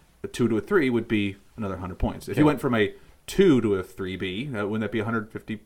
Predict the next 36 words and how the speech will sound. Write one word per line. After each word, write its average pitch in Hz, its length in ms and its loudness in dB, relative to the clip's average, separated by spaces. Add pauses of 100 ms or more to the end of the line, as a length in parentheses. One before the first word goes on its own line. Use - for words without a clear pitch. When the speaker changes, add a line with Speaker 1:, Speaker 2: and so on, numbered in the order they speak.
(100)
Speaker 1:
points? 196 400 -10 (500)
Speaker 2:
Okay, 143 120 2
let's 135 260 0
Speaker 1:
Two 120 100 2
or 107 40 -2
three 82 180 -6
or 95 80 -4
two 107 160 -4
A, 110 160 0
whatever. 113 240 -2
Or 92 280 -6
I'm, 95 220 -10
I'm 101 140 -10
getting 110 180 -2
my 98 100 0
A's 98 200 0
and 90 80 -6
B's 98 240 -6
mixed - 200 -12
up. - 240 -14
Speaker 2:
Let's - 260 0
hold 117 280 4
that 85 260 0
for 78 200 -2
one 78 340 -2
second. 65 400 -6 (140)
Speaker 1:
All 98 80 0
right. 87 200 -2
Speaker 2:
I'm 110 60 2
gonna 98 140 6
ask 87 140 -2
you 95 60 4
a - 40 4
different 87 240 -2
question. - 340 -8
Speaker 1:
Okay. 101 240 -2